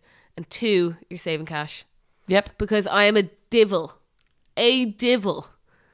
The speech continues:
Speaker 1: for knowing that I've got my Keep Cup in work and a coffee machine, but buying a quick coffee on
Speaker 2: Yeah, I
Speaker 1: into
Speaker 2: never ever
Speaker 1: F E
Speaker 2: buy
Speaker 1: on the way
Speaker 2: coffee.
Speaker 1: to work.
Speaker 2: Yeah.
Speaker 1: Um, so that's, that's my thing.
Speaker 2: Very
Speaker 1: I
Speaker 2: good.
Speaker 1: know you don't really, but, like,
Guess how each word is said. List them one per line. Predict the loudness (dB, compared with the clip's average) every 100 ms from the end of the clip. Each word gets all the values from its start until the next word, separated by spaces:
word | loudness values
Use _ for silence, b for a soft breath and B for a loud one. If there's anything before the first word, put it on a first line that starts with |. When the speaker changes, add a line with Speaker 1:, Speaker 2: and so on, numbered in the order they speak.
| _ _
Speaker 1:
for | -10 -4 0 2 0 -4
knowing | -4 2 4 4 2
that | -2
I've | -2
got | -4 -6
my | -8
Keep | -8 -6
Cup | -6 -6
in | -4
work | -2 -4 -6 -8
and | -4 -4 -6 -10 -14 _ _ _ -20
a |
coffee | -6 -6 -4
machine, | -8 -8 -8 -10 -14 _ _ _ _ -14
but | -6
buying | -4 -4
a | -6
quick | -10 -14 -16 -20 _ _ _
coffee | -10 -10 -6 -8
on | -6 -6
Speaker 2:
Yeah, | 0
I | 2
Speaker 1:
into | 4
Speaker 2:
never | 4
ever | 4 4
Speaker 1:
F |
E | 4
Speaker 2:
buy | 2
Speaker 1:
on | 2
the | 2
way | 2
Speaker 2:
coffee. | 2
Speaker 1:
to | 0
work. | 0 -4 -12 -20 B B B B B B B B _
Speaker 2:
Yeah. | 0 0 0 -2
Speaker 1:
Um, | -6
so | -8 -4 -4 -2
that's, | -4 -6 -8
that's | -10 -6
my | -6
thing. | -6 -10 -14 _ _
Speaker 2:
Very | 0 4
Speaker 1:
I | 4
Speaker 2:
good. | 6
Speaker 1:
know | 4
you | 2 0 2
don't | 2 2
really, | 2 0
but, | 0 0 0
like, | 0 0 0 -8 -20